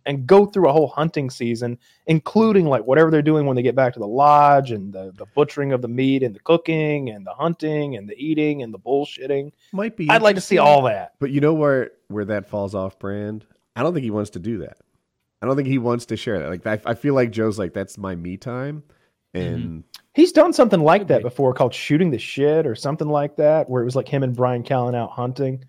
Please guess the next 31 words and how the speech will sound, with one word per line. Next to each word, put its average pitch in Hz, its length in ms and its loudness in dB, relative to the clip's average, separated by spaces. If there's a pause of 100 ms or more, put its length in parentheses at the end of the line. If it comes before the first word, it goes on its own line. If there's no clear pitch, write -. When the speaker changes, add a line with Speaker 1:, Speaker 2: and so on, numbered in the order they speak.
(200)
Speaker 3:
He - 60 -8
Speaker 1:
But 131 100 4
Speaker 3:
went 165 60 6
Speaker 1:
I 190 40 8
Speaker 3:
on 196 80 6
Speaker 1:
want 170 240 2
Speaker 3:
some 139 100 -2
Speaker 1:
something 117 260 -4
really 120 220 2
Speaker 3:
show. 113 60 -2
Speaker 1:
in 107 60 -6
depth. 104 340 -8 (360)
Speaker 3:
Yeah, 160 160 4
Speaker 1:
Yeah. 135 200 6
Speaker 3:
that 117 100 -10
show 196 140 -4
Meat 185 260 -6
Eater 123 340 -8
or 113 40 -12
something. 104 440 -16 (240)
Or 143 100 -12
maybe 143 120 2
Speaker 1:
Yeah, 175 60 8
Speaker 3:
that's 156 80 4
not - 60 -4
Speaker 1:
something 190 200 0
Speaker 3:
what 151 40 2
it's - 20 2
Speaker 1:
like 127 160 2
Speaker 3:
called. 123 120 0
Speaker 1:
that. 110 340 -2